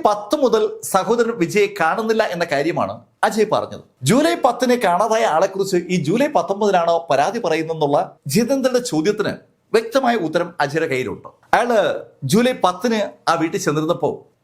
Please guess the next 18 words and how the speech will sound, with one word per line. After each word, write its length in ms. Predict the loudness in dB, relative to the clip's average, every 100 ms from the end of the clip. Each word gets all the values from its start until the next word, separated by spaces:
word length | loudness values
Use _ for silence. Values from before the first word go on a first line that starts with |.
| -2
വിജയ് 400 | 0 2 0 -4 -10 _ 0
ദൂര 260 | 2 2
സ്ഥലത്തേക്ക് 440 | 2 0 0 -2 0
പണിക്ക് 360 | 0 0 -2
പോയിരുന്ന 300 | 0 0 2
കാര്യം 260 | 0 -2 -8 _ _ -2
അങ്ങനെയാണ് 520 | 0 2 2 0 -2 -6 _ 0
ജിതേന്ദ്രയോട് 920 | 2 2 2 0 0 -6 -10 -4 -2
അജയ് 180 | -2 -2
പറയുന്നത്. 360 | -2 -2 -6 -12 -2 0
കാര്യം 320 | 0 -4 -10 -4
കേട്ട് 220 | -2 -2
കഴിഞ്ഞതും 440 | -2 0 0 -2 -8 _ _ -2
ജിതേന്ദ്ര 580 | 2 2 2 0 0 -4 _ _ -4
അജയോട് 320 | -2 0 0
പറഞ്ഞു, 280 | 0 -2 -8 _ _ -2
"വിജയ് 420 | 0 2 0 -2 -8 _ _ -2
പരിസരത്തായിരിക്കും, 840 | 0 2 -2 0 0 0 -2 -8